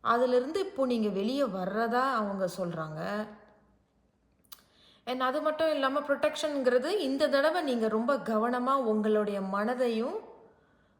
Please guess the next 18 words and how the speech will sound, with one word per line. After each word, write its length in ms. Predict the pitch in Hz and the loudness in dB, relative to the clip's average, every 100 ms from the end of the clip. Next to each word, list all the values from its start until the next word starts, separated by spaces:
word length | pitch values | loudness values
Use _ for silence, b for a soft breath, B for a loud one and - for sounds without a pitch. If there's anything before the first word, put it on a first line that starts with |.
| _ - | _ -8
ஆ, 560 | 233 233 226 214 202 254 | -4 -2 0 0 0 2
ஆமா, 260 | 240 180 | 2 0
உங்களை 300 | 220 233 247 | 0 2 2
நீங்க 220 | 233 226 | 2 0
ரொம்ப 240 | 226 262 339 | 0 0 -2
பாதுகாத்து 720 | 277 254 320 339 285 240 226 | 4 6 6 2 0 0 -2
கொள்றதா 720 | 220 214 208 208 202 196 226 311 311 - | -2 0 0 0 -2 0 0 -2 -6 -10
சொல்றாங்க. 380 | 202 175 170 170 - _ _ _ _ _ _ _ _ _ _ b b b | -10 -8 -10 -12 -18 _ _ _ _ _ _ _ _ _ _ b b b
And 280 | 220 220 214 | -2 -2 0
courage 540 | 254 277 240 - - - | 2 2 0 -2 -10 -6
அப்படிங்கிறது 920 | - 190 240 240 214 240 302 330 - - | -4 -2 -2 -2 0 -2 -2 -4 -8 -6
இதுக்கு 560 | 214 254 339 381 381 | -4 -2 -4 -4 -8
பிறகு 600 | 381 254 240 349 349 440 330 | -4 0 4 4 4 2 0
உங்களுக்கு 340 | 285 277 262 | 2 0 4
ஏதோ 240 | 247 254 | 6 6
ஒரு 200 | 269 233 | 4 2
பலம் 580 | 190 208 214 254 196 175 - - - _ 214 | 0 2 2 2 -2 -6 -12 -20 -20 _ -4
பிறக்குது. 840 | 202 226 - 214 208 214 220 | -2 -2 -4 -2 0 0 -2